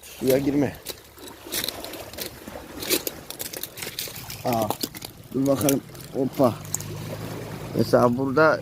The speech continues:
içinde şey varmış. İşte geçen bizim bir tane istiridye gibi şey açıkta bulduğumuz sümkürtü yapıdan kurumuş mesela. Atıldığı için. Oy.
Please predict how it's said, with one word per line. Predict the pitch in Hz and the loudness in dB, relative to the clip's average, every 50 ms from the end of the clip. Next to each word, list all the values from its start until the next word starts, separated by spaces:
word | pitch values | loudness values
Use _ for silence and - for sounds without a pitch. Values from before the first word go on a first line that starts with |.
| - - | -2 -4
içinde | 123 123 - - 139 139 139 151 151 143 | -4 -2 0 2 4 4 6 6 4 4
şey | - 131 131 135 143 139 | 4 4 4 6 6 6
varmış. | 135 127 117 113 120 135 139 - | 6 6 6 6 4 2 0 -2
İşte | - 120 - 120 | -6 -4 0 0
geçen | 107 113 113 - - 117 113 117 | 2 2 2 2 2 2 4 4
bizim | 113 113 117 117 - - - - - - - - - - - | 4 2 0 -2 -2 -8 -10 -10 -8 -8 -6 -6 -4 -2 -2
bir | - - | 2 8
tane | - 131 131 135 143 143 | 8 8 10 10 6 6
istiridye | 139 135 - - - 151 135 135 123 143 143 139 | 4 2 2 4 4 4 6 6 6 6 6 6
gibi | 127 120 117 | 4 2 -2
şey | 120 - 143 131 123 | 0 2 4 4 6
açıkta | 117 123 120 - - - - 131 123 | 4 4 2 0 -4 0 2 2 2
bulduğumuz | 123 123 120 - 131 131 123 120 | 2 0 2 4 4 4 4 2
sümkürtü | - - 127 117 113 - - 131 110 - - 147 | 2 0 2 2 2 4 2 2 2 4 6 6
yapıdan | 139 120 - - 117 131 147 170 - - - - - - | 6 6 6 2 2 2 2 2 0 -4 -8 -6 -2 0
kurumuş | 131 123 123 131 135 - - - | 2 4 4 4 2 0 -2 -6
mesela. | - - - - - 110 110 123 117 - - - - - - - - - - - - | -4 -2 0 2 4 4 4 4 2 -4 -6 -8 -8 -8 -8 -8 -8 -8 -8 -2 0
Atıldığı | 104 101 - - 117 104 101 95 104 101 | 0 2 4 4 4 4 4 2 0 0
için. | 92 - - 143 143 - - - - - - - - - - - - - - - - - - - - - - - - - - - - - - - - - - - - - - - - - - - - - - - - - - - - - - - - - - - - - - - - - - - - - - - - - - - - - - - - | -2 -2 -4 -6 -6 -6 -8 -12 -12 -12 -10 -10 -10 -12 -12 -12 -12 -12 -10 -10 -8 -8 -8 -8 -8 -8 -6 -6 -6 -6 -6 -6 -6 -6 -8 -8 -8 -8 -8 -8 -8 -8 -10 -10 -10 -10 -8 -8 -8 -8 -10 -10 -10 -6 -6 -6 -6 -6 -8 -10 -10 -10 -8 -8 -6 -8 -8 -8 -8 -6 -4 -4 -4 -4 -4 -4 -6 -6 -8 -8 -8 -10 -8 -2 2
Oy. | 131 123 101 | 2 2 2